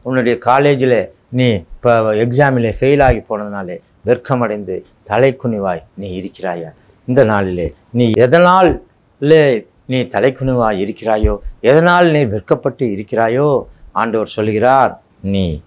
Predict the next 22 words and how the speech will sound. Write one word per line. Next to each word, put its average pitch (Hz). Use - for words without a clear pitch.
வெட்கமடையாதபடி 113
ஆண்டவர் 82
செய்ய 92
போகிறார். 87
நீ 123
ஒருபோதும் 139
நீ 101
வெட்கம் 92
அடைய 107
போவது 98
இல்லை. 90
நீ 135
தலைக்குனிவு 127
உனக்கு 110
ஏற்பட 101
போவது 95
இல்லை. 85
நீ 113
எந்த 107
இடத்திலே 110
நீ 104
வெட்கமடைந்தாயோ, 104